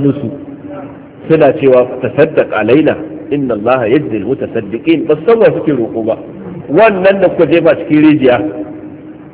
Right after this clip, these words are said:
kuka yi masa hasada, shi ne yanzu kuke roƙon sa ya ba ku sadaka. Shi gashi akan kujerar mulki, Ubangiji ya ba shi ɗaukaka,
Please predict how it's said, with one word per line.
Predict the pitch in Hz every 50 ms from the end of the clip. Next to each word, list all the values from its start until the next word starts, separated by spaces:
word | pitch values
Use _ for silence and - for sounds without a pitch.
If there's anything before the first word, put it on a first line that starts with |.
| - - - - -
kuka | 175 180 170 175 170
yi | 165 165 165
masa | 180 170 - 170 147
hasada, | 151 156 156 - 175 156 156 143 - - - - - -
shi | 190 233 233
ne | 226 208
yanzu | 185 160 147 143 156
kuke | 151 165 156 156 147
roƙon | 135 127 120 - 131 131 131
sa | 127
ya | 113
ba | 104 120
ku | 117 - 98
sadaka. | 95 101 101 95 - - - - - - - - - - - - - - - - - - - - - - -
Shi | - - 202 233 233
gashi | 208 214 196 180 - 214 202
akan | 175 170 - 202 202 190 175 151 185 -
kujerar | 190 208 190 185 170 180 185
mulki, | 180 202 202 185 - - 202 175 131 - -
Ubangiji | 147 156 180 190 196 208 185 185 185
ya | 185 190 185
ba | 190 202 208 -
shi | - 175
ɗaukaka, | - 160 156 147 - 226 - 190 202 185